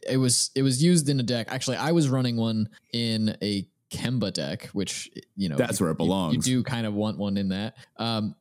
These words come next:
Speaker 1: but my opponents, one of my opponents was running it in a Zalortha deck, which I guess when all your stuff is just, like, seven sevens and bigger, then, like, giving everything haste for one mana is actually
Speaker 2: Hmm.
Speaker 1: very effective. Um,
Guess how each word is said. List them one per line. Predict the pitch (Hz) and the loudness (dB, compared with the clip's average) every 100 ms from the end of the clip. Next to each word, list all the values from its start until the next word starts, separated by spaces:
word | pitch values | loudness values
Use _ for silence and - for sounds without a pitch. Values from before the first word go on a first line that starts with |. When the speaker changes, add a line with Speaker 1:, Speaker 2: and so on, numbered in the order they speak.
| _ | _
Speaker 1:
but | 123 - - - | -6 -6 -10 -6
my | 107 | -4
opponents, | 101 135 151 135 - - | 0 0 2 2 0 0
one | 135 | 0
of | 147 | 2
my | 120 | 0
opponents | 107 123 120 - | 0 2 2 0
was | 107 | 0
running | 110 113 113 | 0 2 2
it | 107 - | 0 -2
in | 101 104 | -2 0
a | 101 | 0
Zalortha | 95 95 123 185 156 85 | 0 0 4 4 2 -2
deck, | 85 85 - - _ - | -4 -6 -10 -20 _ -2
which | 127 - - | -2 -2 -4
I | 135 | 0
guess | 190 - | 2 2
when | 156 | 0
all | 131 147 | 2 2
your | 143 | 2
stuff | - 131 127 | 2 0 0
is | 131 | 0
just, | 120 123 - | 0 0 0
like, | 104 95 | -2 0
seven | - - - 110 120 120 120 113 | 0 2 2 0 0 2 2 2
sevens | - 127 113 123 127 131 | 0 0 0 2 2 2
and | 117 113 | 2 0
bigger, | 113 110 127 131 131 - - - | -2 0 2 2 0 -4 -14 -4
then, | 113 110 | -2 0
like, | 107 98 | 0 -2
giving | 123 120 | -2 0
everything | 110 117 110 | 0 0 0
haste | 107 110 - | 0 0 -2
for | - 113 | 0 0
one | 120 | 2
mana | 113 117 | 0 0
is | 120 101 | -2 -2
actually | 101 - 104 | -2 0 2
Speaker 2:
Hmm. | |
Speaker 1:
very | 101 87 | 2 0
effective. | - 95 - 123 131 - _ | -4 -6 -2 0 0 -4 _
Um, | - 104 101 95 90 87 | -4 -2 0 0 0 -2